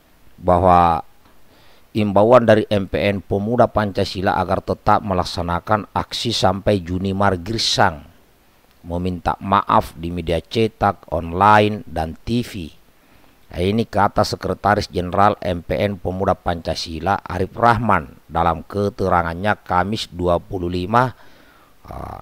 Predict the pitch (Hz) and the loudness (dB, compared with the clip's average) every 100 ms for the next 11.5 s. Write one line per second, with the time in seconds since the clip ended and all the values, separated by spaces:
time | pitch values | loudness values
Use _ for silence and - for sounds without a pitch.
0 | - 87 85 107 110 110 95 90 92 92 | -6 -4 0 0 2 2 2 0 0 0
1 | 90 82 - 113 110 - 85 64 - - | 0 0 2 4 4 2 -4 -6 -14 -20
2 | - - - - - _ _ _ _ _ | -20 -20 -20 -20 -20 _ _ _ _ _
3 | _ - _ _ - _ - - - - | _ -20 _ _ -20 _ -20 -20 -20 -20
4 | - 78 76 65 - 90 87 113 113 101 | -10 -6 -4 -6 -12 -6 -2 0 0 0
5 | 101 113 113 - - 90 101 92 90 - | 2 4 4 0 -2 0 -2 2 2 2
6 | 98 113 90 85 101 113 113 - - - | 0 2 4 4 8 6 6 -6 -20 -20
7 | _ - - - - _ - 85 92 - | _ -20 -20 -20 -20 _ -6 0 0 2
8 | 104 - 110 101 92 95 92 90 87 85 | 0 0 -4 -2 2 2 2 2 2 2
9 | 82 104 101 80 90 85 92 87 80 101 | 2 0 -2 -4 -4 -2 -2 -2 -4 -4
10 | - 87 73 _ - - - - 73 82 | 0 0 0 _ -20 -20 -20 -18 -8 -6
11 | 82 90 101 101 104 | -2 2 2 4 2